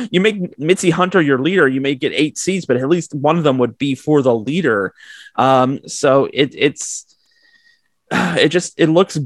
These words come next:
bad all over. I mean, say what you want about Andrea Horwath, but at least she won her seat, which is more than you can say for, uh, Stephen Del Duca, because him choosing a seat where he lost so badly, and frankly, it was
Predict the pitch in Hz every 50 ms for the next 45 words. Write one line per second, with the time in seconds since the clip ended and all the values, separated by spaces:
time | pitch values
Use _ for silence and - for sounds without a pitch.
0 | 123 _ _ _ _ - 147 131 120 120 123 123 123 117 110 113 117 113 - 110
1 | 98 107 123 131 131 160 160 156 147 139 127 123 120 123 117 117 120 123 120 127
2 | 123 113 123 120 123 147 156 151 117 110 101 101 123 - - 131 127 113 117 120
3 | 117 117 - - 113 110 - - - - - - 127 104 80 - - - - 104
4 | 101 - 110 104 - 123 120 123 131 - 120 117 - - 113 110 - _ - 117
5 | 110 113 117 113 107 107 110 120 _ _ _ _ _ _ _ _ _ _ - 101
6 | 98 95 92 120 - - 127 110 117 98 - 110 - - 147 - - 123 107 -
7 | 117 - - 127 113 - - 170 170 165 - - - 165 147 156 143 127 120 -
8 | - - - 143 131 - 104 104 - - - 127 123 131 123 123 123 123 131 123
9 | 123 - - - - 123 113 110 - 117 113 113 120 123 117 110 104 101 113 127
10 | - - 165 196 - - 151 117 - - - 131 131 127 117